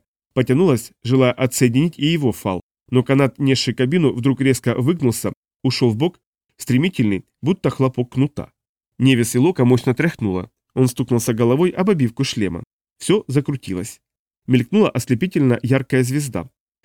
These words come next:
Фрейтер включил термоядерный реактор и уходил сквозь облако красных вспышек. Затем снова ужасно тряхнуло, и капитан Невис полетела, вращаясь прочь от кабины. Фал Лока лопнул,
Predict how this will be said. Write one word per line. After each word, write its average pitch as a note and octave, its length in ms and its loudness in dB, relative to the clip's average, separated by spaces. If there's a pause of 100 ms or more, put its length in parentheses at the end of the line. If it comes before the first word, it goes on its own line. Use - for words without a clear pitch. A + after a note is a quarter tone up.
Фрейтер B2+ 380 2
включил C3 360 0
термоядерный B2 680 2
реактор C3 320 0 (300)
и C3 100 2
уходил C3 320 2
сквозь - 340 -2
облако A#2+ 360 2
красных B2+ 360 -2
вспышек. - 460 -8 (400)
Затем C3+ 320 2
снова F3 240 0
ужасно B2+ 380 0
тряхнуло, A2 500 -4 (300)
и A#2 100 -4
капитан B2+ 380 4
Невис D#3 240 0
полетела, A#2+ 520 0
вращаясь A#2 500 0
прочь B2+ 240 -2
от A#2+ 120 -4
кабины. F#2+ 420 -4 (500)
Фал G#3+ 280 0
Лока C3+ 360 0
лопнул, D3 480 0